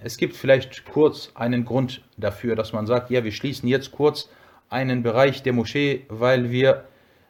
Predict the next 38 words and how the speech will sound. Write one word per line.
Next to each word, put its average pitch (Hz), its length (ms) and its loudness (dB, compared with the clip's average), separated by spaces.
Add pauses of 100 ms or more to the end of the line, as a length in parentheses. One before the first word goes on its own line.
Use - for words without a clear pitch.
sauber 135 400 6
machen 123 360 0
wollen. 117 340 4
Und 147 140 -8
da 160 80 4
sieht 202 240 0
man, 139 280 -2 (160)
das 123 160 -8
kennt 147 220 0
ihr 117 120 -6
vielleicht, 120 400 -2 (460)
manchmal 127 420 0
kommen 127 200 0
diese 120 240 0
Arbeiter 123 680 2
und 117 240 -6 (340)
die 120 60 -4
Leute 135 480 2
werden 127 540 2 (460)
kurz 143 440 0
dafür, 120 420 -2
darum 127 280 2
gebeten, 120 640 0
dass 190 180 0
sie - 80 -6
beiseite 123 500 2
gehen, 208 220 0
damit 226 260 2
sie 131 100 -6
den 135 140 0
Boden 135 300 4
sauber 120 260 4
machen 117 320 0
oder 123 200 -4
damit 123 280 0
sie 127 260 -6 (260)
einen 131 280 -2
Bereich 120 400 2